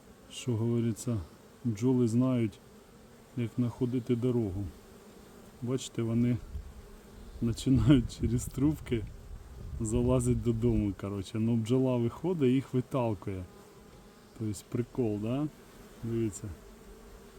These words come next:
Тобто вони у нас з пилком, е, йдуть, йдуть, раз їх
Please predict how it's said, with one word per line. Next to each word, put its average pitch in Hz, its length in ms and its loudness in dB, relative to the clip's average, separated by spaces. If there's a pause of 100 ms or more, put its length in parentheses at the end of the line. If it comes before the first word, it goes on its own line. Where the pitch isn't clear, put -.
(560)
Тобто 113 300 -6
вони 123 220 4
у 117 100 0
нас 113 460 -2
з 117 140 -2 (120)
пилком, 139 540 -2 (1200)
е, 117 80 -2
йдуть, 131 500 0
йдуть, 123 340 0
раз 143 320 0
їх 117 120 -2